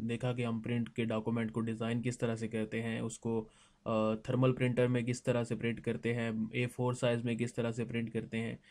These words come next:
वो, ये सारी वीडियोज़ मैं पहले बना चुका हूँ, आप मेरे चैनल चेक कर सकते हैं। और आज हम बात करने वाले हैं कि प्रिंट जो हमने डिज़ाइन किया डॉक्यूमेंट, उसको हम पीडीएफ़ में सेव कैसे कर सकते हैं। तो हमने ये देखना है कि हम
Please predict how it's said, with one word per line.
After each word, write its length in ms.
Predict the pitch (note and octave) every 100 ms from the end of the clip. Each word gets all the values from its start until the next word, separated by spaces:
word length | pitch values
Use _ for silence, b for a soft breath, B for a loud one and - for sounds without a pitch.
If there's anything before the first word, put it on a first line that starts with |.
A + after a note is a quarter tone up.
| B B A#2
वो, 120 | A#2+
ये 160 | B2 B2+
सारी 220 | B2+ C3
वीडियोज़ 360 | B2+ B2+ B2+ B2+
मैं 100 | A#2
पहले 200 | A#2 A#2
बना 220 | A2 G#2+ A2+
चुका 220 | B2+ B2
हूँ, 100 | A#2
आप 100 | A#2
मेरे 140 | A2+
चैनल 300 | A2 A2+ A#2+
चेक 220 | A#2 A2+ A#2+
कर 100 | A2+
सकते 300 | - - B2
हैं। 180 | A2+ A2 B B B -
और 320 | A2 A2 A2
आज 340 | G#2+ B2+ C#3+ C#3+
हम 120 | C3
बात 180 | A#2+ A#2+
करने 260 | B2 A#2+ A#2
वाले 220 | A2+ A#2
हैं 220 | A#2 B2
कि 200 | B2+ B2 B2 -
प्रिंट 320 | C3 C3+ C#3
जो 160 | C3 B2
हमने 240 | A#2 A#2+ A#2
डिज़ाइन 400 | A2+ A2+ A#2+ B2+
किया 260 | A#2+ A#2+ A#2+
डॉक्यूमेंट, 500 | G#2+ A#2 A#2 A2 - B B B
उसको 260 | C3+ - D3
हम 200 | D3 C#3+
पीडीएफ़ 500 | C#3 C#3+ D3+ C#3+ C#3
में 120 | C#3+
सेव 280 | C#3 B2+ B2+
कैसे 240 | B2+ A#2 A2+
कर 200 | A2 -
सकते 240 | C#3 -
हैं। 160 | G#2 - B B B -
तो 100 | C3 B2
हमने 260 | C3 C#3
ये 180 | B2+ C#3+
देखना 300 | D3 B2+ C#3
है 100 | C#3
कि 100 | C#3
हम 180 | C3+ C3